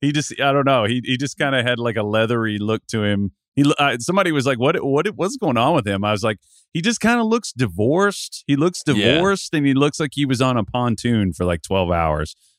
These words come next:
Speaker 1: But I don't know. It's, sometimes you get that look in the South. It's, it, it happens.
Speaker 2: But I think that's how you get respect from the fans of your team. You know what I mean? Like, you, you almost have to have, like, a lake house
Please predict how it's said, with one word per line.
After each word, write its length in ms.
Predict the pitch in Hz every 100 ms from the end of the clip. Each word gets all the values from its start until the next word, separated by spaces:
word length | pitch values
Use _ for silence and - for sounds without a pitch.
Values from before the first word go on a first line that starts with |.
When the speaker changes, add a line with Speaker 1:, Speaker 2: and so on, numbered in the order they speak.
| _
Speaker 1:
But 180 | 101 90
I 80 | 110
don't 100 | 123
know. 200 | 127 98
It's, 140 | 95 -
sometimes 380 | 156 185 170
you 60 | 151
get 160 | 156 135
that 160 | 87
look 160 | 85 85
in 80 | 87
the 80 | 82
South. 320 | - 80 78
It's, 240 | 87 - -
it, 120 | 107 113
it 100 | 120
happens. 440 | 123 139 78 90
Speaker 2:
But 100 | 160
I 120 | 170
think 240 | 165 269 220
that's 140 | 160
how 120 | 151
you 160 | 143 135
get 160 | 135
respect 760 | 98 98 - - 131 110 - - -
from 160 | 110
the 80 | 95
fans 720 | - 110 98 87 69 64 - -
of 120 | 98
your 140 | 87
team. 400 | 73 104 87 78
You 60 | 78
know 100 | 95
what 100 | 95
I 60 | 95
mean? 180 | 101
Like, 160 | 95 90
you, 120 | 127 117
you 180 | 123 131
almost 300 | 151 147 -
have 260 | 120 117 -
to 100 | 98
have, 240 | 107 104
like, 160 | 98 92
a 80 | 82
lake 240 | 82 85
house 560 | 87 76 73 - -